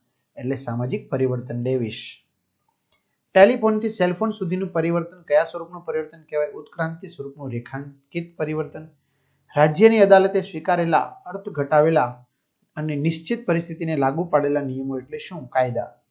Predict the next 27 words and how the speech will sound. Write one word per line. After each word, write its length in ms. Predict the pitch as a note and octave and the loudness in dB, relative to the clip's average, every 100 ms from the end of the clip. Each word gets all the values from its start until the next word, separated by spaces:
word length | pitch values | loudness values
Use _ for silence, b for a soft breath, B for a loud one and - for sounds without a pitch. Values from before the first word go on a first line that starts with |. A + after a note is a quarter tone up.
| _ _ _ _ _ b b b D#3+ | _ _ _ _ _ b b b 2
માનવીની 360 | E3+ A3+ B3 | 4 4 2
સભ્યતા 480 | A#3+ F#3+ F3+ A3+ A3 | 2 4 6 6 6
કે 140 | A3 | 2
સંસ્કૃતિના 640 | G#3+ F3+ E3+ F#3+ F#3+ G3 F#3+ | 0 -2 -4 -6 -4 0 0
અસ્તિત્વ 380 | D#3+ F3+ F#3 E3+ | -2 -8 -6 -6
માટે 220 | D#3+ E3 | -6 -8
શાની 300 | - D3 D#3+ | -10 -8 -6
જરૂર 400 | B2+ B2+ D#3+ - _ _ _ _ D3+ | -2 -2 -4 -10 _ _ _ _ -8
છે? 60 | |
સમાજની. 640 | B2+ C#3+ C#3+ C3+ A#2 G2+ - _ _ _ _ _ _ _ _ _ _ | -4 -2 0 -2 -4 -12 -16 _ _ _ _ _ _ _ _ _ _
કોના 300 | E3 F3+ G3+ | 2 4 4
મતે 220 | F#3 F#3 | 2 0
કુટુંબ 420 | F3 D#3+ F#3 F3 | 0 -4 -2 -2
એ 40 | F3 | 4
બાળકોવાળા 580 | D3 D3 D3 E3 D#3 | 6 6 4 4 4
કે 140 | - - | 4 -2
બાળકો 460 | C3+ C#3 - C3+ | -2 -2 -4 -6
વગરના 420 | C3+ D#3+ C#3+ A#2+ - _ _ _ _ | -2 -4 -4 -10 -14 _ _ _ _
પતિ 220 | E3 E3 | -2 -2
પત્નીનું 440 | A3 F#3 F3 F3 E3+ | 0 0 0 -2 0
બનેલું 380 | D3+ D3+ D#3 C#3 | -2 -2 -4 -4
અમુક 300 | D#3+ F#3+ D#3+ | -6 -6 -6
અંશે 280 | C#3+ D3+ | -8 -6
લાંબા 280 | C#3 C3 D3+ | -6 -2 -2
ગાળાનું 360 | D3 C3+ C#3 C3+ | 0 -4 -4 -10
જૂથ 200 | B2 A#2+ | -14 -20
છે? 420 | - C#3+ A2 | -10 -8 -8